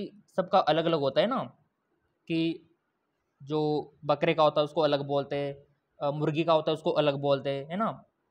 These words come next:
तो यहाँ पर बोला गया है सूअर का, तो इसको बोला जाता है आपका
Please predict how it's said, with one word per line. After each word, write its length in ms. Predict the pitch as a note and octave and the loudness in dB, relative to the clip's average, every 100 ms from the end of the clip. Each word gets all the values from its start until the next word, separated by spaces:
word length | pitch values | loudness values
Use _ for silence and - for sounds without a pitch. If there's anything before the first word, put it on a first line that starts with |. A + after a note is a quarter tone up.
| - | -8
तो 40 | |
यहाँ 240 | C#3 D3 | -2 -2
पर 180 | E3 F3 D3+ | 2 0 0
बोला 260 | C3+ C#3 | 0 2
गया 160 | C#3+ C3+ | 2 2
है 140 | F3 A3+ _ _ _ _ _ _ | 0 -2 _ _ _ _ _ _
सूअर 200 | D#3 D3+ | -2 -2
का, 180 | D3 A#2 - _ _ _ _ _ _ _ _ _ _ _ _ _ _ _ _ _ | -2 -6 -6 _ _ _ _ _ _ _ _ _ _ _ _ _ _ _ _ _
तो 120 | D3 C#3+ | -10 -8
इसको 320 | D3 - G3 | -10 0 2
बोला 280 | D#3 D#3 E3 | 4 4 6
जाता 260 | D3+ C#3+ | 4 4
है 60 | D3+ | 4
आपका 300 | C#3+ F3+ | 4 4